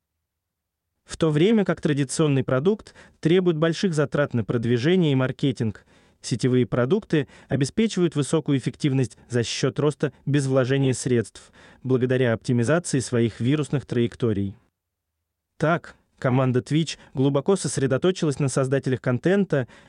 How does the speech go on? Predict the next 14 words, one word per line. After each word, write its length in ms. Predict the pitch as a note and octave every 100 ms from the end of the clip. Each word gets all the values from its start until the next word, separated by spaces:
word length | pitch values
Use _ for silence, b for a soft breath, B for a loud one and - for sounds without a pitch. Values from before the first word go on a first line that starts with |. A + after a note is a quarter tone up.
| B
предоставляя 600 | B2+ B2 - C3+ C3+ C3+
им 180 | C3 C3
лучшие 340 | C#3+ - C3
инструменты 720 | B2 - B2+ C3 F#3+ F#3+ D3 - B
и 100 | D#3+
монетизацию, 880 | E3+ E3 E3+ C#3 D3+ C#3+ - A#2 A2 B B
и 80 | -
это 200 | B2+ -
привело 380 | - C3+ D3 C#3+
к 60 | -
повышению 540 | B2 B2 C#3+ C3+ B2+
активности. 720 | B2+ - G#2+ G#2 G2 - G#2+ A#2 _ _ _ _ _ _ _ C3+
Удовлетворённость 880 | C3 C3+ C#3 C#3+ C#3+ D3+ C3+ -
авторов 520 | B2+ D3+ - B2+ -